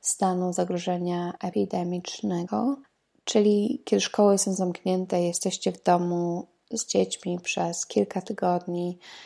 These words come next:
i zastanawiacie się, jak ten czas wykorzystać, jak robić coś ciekawego z dziećmi. I chciałabym wam przypomnieć, że bardzo ważne jest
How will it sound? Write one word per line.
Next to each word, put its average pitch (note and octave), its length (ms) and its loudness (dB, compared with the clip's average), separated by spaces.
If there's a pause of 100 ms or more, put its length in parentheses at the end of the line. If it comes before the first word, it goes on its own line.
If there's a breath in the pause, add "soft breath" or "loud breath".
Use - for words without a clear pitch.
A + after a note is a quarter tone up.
(160 loud breath)
i - 20 -18
zastanawiacie F#3+ 600 -2
się, G#3 120 0
jak A3 260 2
ten G3+ 180 0
czas G3 260 -4
wykorzystać, F3+ 880 -4 (340 loud breath)
jak - 160 -6
robić F#3 240 -2
coś F#3 120 -8
ciekawego F3 560 -2
z F3 60 -12
dziećmi. - 540 -8 (240)
I - 60 -20
chciałabym B3+ 460 0
wam G3+ 180 -2
przypomnieć, F#3 920 -6
że F3 440 2
bardzo G3 380 -2
ważne F3+ 560 0
jest F3 340 -4